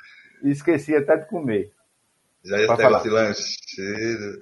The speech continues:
Speaker 2: já esse negócio de lancheira, esse negócio de lancheira, quando eu falo em lancheira, assim, eu me lembro muito de papai.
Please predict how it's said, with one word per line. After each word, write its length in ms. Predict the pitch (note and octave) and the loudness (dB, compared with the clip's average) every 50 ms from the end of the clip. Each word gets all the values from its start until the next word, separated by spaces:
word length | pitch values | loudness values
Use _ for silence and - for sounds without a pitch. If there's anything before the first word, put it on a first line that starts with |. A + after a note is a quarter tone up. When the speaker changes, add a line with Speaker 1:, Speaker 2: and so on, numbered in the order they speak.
| - | -2
Speaker 2:
já 80 | F#2+ G#2+ A2+ | 0 0 0
esse 120 | A2+ A2 | 0 -2
negócio 300 | A2+ A2 A2+ A2 G#2 G#2+ | -2 0 0 0 0 -2
de 80 | A2 A2 | -4 -4
lancheira, 960 | A2 A2+ A2 G2+ F#2+ - - - - - - F#2+ F#2+ G2 G#2 G#2+ G#2 G2 F2+ - | -2 -2 -4 -4 -4 -6 -6 -6 -6 -8 -6 -4 -4 -2 0 0 0 0 -2 -4
esse 140 | - F#2+ G2 | -8 -8 -8
negócio 140 | G#2+ G#2 - | -8 -8 -8
de 120 | - - | -6 -6
lancheira, 100 | F2+ F2 | -6 -6
quando 120 | F#2 G2+ F2 | -6 -8 -8
eu 60 | - | -6
falo 140 | G2+ G2 G2+ | -6 -6 -4
em 40 | G2+ | -4
lancheira, 440 | G2 F#2 E2+ F2 - F#2+ F#2 F2+ F2 | -6 -8 -8 -8 -8 -6 -6 -6 -6
assim, 220 | E2 - - F#2+ | -8 -10 -10 -10
eu 120 | F#2+ F#2+ G2 | -8 -8 -6
me 80 | G2+ | -6
lembro 220 | G#2 G#2 G2+ G2+ G2+ | -4 -4 -4 -6 -6
muito 180 | G2+ G#2 - | -8 -10 -10
de 80 | G#2+ G#2+ | -12 -8
papai. 600 | - A#2 A#2 - - - - F2 E2+ F2 E2 D#2 | -4 -2 -2 -4 -4 -8 -6 -6 -6 -6 -8 -10